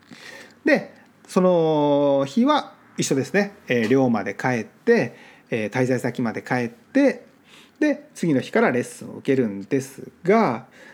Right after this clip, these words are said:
まあ、あのー、自分の好きなスタジオで好きなレッスンを受けることができます。で、スケジュールは一緒ですね。自分が受けたい、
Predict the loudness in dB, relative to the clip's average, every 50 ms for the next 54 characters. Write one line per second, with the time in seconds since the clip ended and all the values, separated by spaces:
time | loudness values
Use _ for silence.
0 | -20 -4 _ 2 2 2 2 0 0 2 2 4 4 4 4 2 2 2 2 0
1 | 0 0 0 0 0 0 0 0 0 -2 -4 -2 -2 -2 -2 -2 -4 -4 -6 -4
2 | 0 0 0 2 2 2 0 -2 -4 -12 -20 _ -20 -10 -4 -2 -2 0 0 -2
3 | -6 -6 -10 -8 -4 0 0 0 0 -2 -6 -8 -12 -10 -6 -2 -2 -2 -2 -4
4 | -8 -12 -12 -12 -12 -12 -16 -18 -20 -20 _ _ _ _ _ _ _ _ _ _
5 | 0 0 0 -2 -6 -16 _ _ -18 -16 -4 -2 0 0 2 2 2 0 0 -2
6 | -4 -4 -6 -6 -6 -2 0 0 0 -2 -4 -12 _ -6 -4 -2 -2 -2 0 -2
7 | -2 -2 -2 -2 -4 -2 0 0 2 2 0